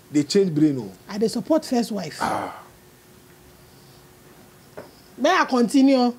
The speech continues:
Speaker 1: Ah, you will
Speaker 2: Uh-huh.
Speaker 1: move forward.
Speaker 2: Burna Boy replies to Idris Abdul Karim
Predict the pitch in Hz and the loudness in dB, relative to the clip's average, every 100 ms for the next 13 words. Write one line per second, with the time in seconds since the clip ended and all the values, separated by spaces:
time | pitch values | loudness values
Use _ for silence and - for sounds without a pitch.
0 | - 143 139 139 135 220 226 180 220 240 | -4 -2 0 0 0 -2 -4 0 2 2
1 | 208 190 196 - - - - - 180 175 | 2 0 -4 -10 -20 -20 -20 -12 -8 -6
2 | 180 190 294 370 370 359 269 202 247 220 | -2 2 2 4 2 0 0 2 4 2
3 | 151 - _ - - - - - - - | -2 -10 _ -20 -20 -20 -20 -20 -12 -6
4 | 196 233 233 302 - 247 175 - - 226 | -2 0 2 0 0 -2 -2 -6 0 2
5 | 180 240 269 202 - - 208 185 214 190 | 4 6 4 2 -4 -4 0 2 2 2
6 | 202 196 240 190 | 2 2 4 2